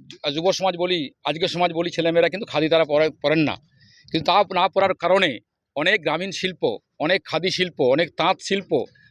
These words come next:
হাতে বোনা যে জম-, কাপড় এবং যন্ত্রপাতি, তারা আজকে তারা মৃতপ্রায়। সেই জন্য মোদিজি আহ্বান করেছেন local for vocal, অর্থাৎ লোকাল লোককে গুরুত্ব দেওয়া, লোকাল জিনিসকে গুরুত্ব দেওয়া, লোকাল উৎপাদনকে ক্রয় করা, বিদেশিকে বর্জন করা,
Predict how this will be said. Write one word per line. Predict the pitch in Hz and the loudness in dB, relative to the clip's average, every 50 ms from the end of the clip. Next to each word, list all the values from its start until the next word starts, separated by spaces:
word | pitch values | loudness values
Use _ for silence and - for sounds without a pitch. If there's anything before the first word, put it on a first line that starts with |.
| - - | -8 -8
হাতে | 156 143 180 | -4 -4 -2
বোনা | 175 180 185 190 180 | 0 2 2 2 0
যে | 180 185 - _ _ _ - 151 | 0 -2 -4 _ _ _ -6 -4
জম-, | 151 160 160 160 | -2 -2 -2 -2
কাপড় | - 160 156 - 190 175 147 117 110 - _ _ _ _ _ | -4 -6 -2 2 2 2 2 0 -4 -14 _ _ _ _ _
এবং | - 151 165 | -4 -2 0
যন্ত্রপাতি, | 165 175 185 170 214 208 202 196 175 156 | 0 0 0 2 2 2 2 2 0 -4
তারা | 139 165 165 175 | -2 -2 0 0
আজকে | 170 156 165 180 170 | -2 -2 -6 -6 -4
তারা | 175 180 214 269 | -2 -2 -2 -2
মৃতপ্রায়। | 226 165 - 175 160 - 123 104 92 - - _ _ _ _ _ | -6 -4 -2 -2 -2 -2 -4 -6 -6 -8 -14 _ _ _ _ _
সেই | - 156 | -2 0
জন্য | 185 196 | 0 2
মোদিজি | 190 180 185 202 208 190 | 2 0 0 0 2 2
আহ্বান | 196 180 190 208 202 196 | 2 2 2 0 -2 -2
করেছেন | - 190 196 - 208 208 233 - - _ _ _ - | -4 -4 -4 -4 -4 -6 -8 -10 -16 _ _ _ -8
local | 139 147 - 185 185 | -8 -4 -2 -4 -4
for | - - 185 175 | -2 -2 -2 -2
vocal, | 147 139 151 - 180 190 208 - _ _ _ _ - | -2 -4 -4 0 0 0 0 -2 _ _ _ _ -6
অর্থাৎ | 147 - - 175 | -2 0 2 2
লোকাল | 185 202 - 262 269 247 | 2 2 2 0 0 2
লোককে | 240 - - 214 | 0 0 -2 -4
গুরুত্ব | 165 165 185 - - 185 160 | -4 -4 -6 -4 -4 -2 0
দেওয়া, | 151 139 131 127 | 2 2 2 2
লোকাল | 135 160 170 - 240 233 | 2 0 0 2 0 -2
জিনিসকে | 180 190 220 202 - 254 226 214 | -2 -4 -8 -6 -4 -2 -2 -2
গুরুত্ব | 175 180 175 - - 170 | -2 -6 -8 -4 -2 0
দেওয়া, | 151 143 147 | 0 2 2
লোকাল | 156 180 202 | 2 0 0
উৎপাদনকে | 196 - 208 202 214 202 214 196 | -2 -2 -2 -2 0 -2 -2 -4
ক্রয় | - - 202 214 208 | 0 0 2 2 2
করা, | - 180 151 123 110 - _ _ _ _ _ | 2 0 -2 -2 -6 -10 _ _ _ _ _
বিদেশিকে | 147 175 208 - 180 220 208 202 | -4 -2 -2 -2 0 0 0 2
বর্জন | 196 202 185 247 247 226 | 0 0 2 0 -2 0
করা, | 170 170 143 113 | -2 -4 -6 -6